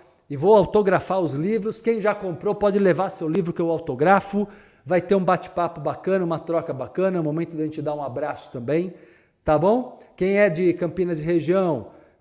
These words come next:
temos compromisso sábado então, tá? Livraria Leitura no Shopping Parque Dom Pedro, em Campinas, no próximo sábado, dia quinze, dezenove horas, tá bom?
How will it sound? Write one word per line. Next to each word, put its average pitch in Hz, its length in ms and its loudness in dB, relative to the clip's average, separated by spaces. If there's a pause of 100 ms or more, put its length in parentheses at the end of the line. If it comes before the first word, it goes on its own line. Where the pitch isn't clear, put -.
(120)
temos 175 240 -2
compromisso 185 600 -4
sábado 160 640 0
então, 147 380 -4
tá? 175 500 -2
Livraria 165 560 2
Leitura 208 560 2
no 196 140 -2
Shopping 180 480 -2
Parque 165 400 -4
Dom 190 200 -6
Pedro, 165 440 -4
em 165 60 -8
Campinas, 156 520 -4
no 156 100 -4
próximo 147 440 -8
sábado, 143 360 -8
dia 165 160 -6
quinze, 156 540 -6 (500)
dezenove 170 760 4
horas, 131 420 8
tá 117 140 -4
bom? 196 320 4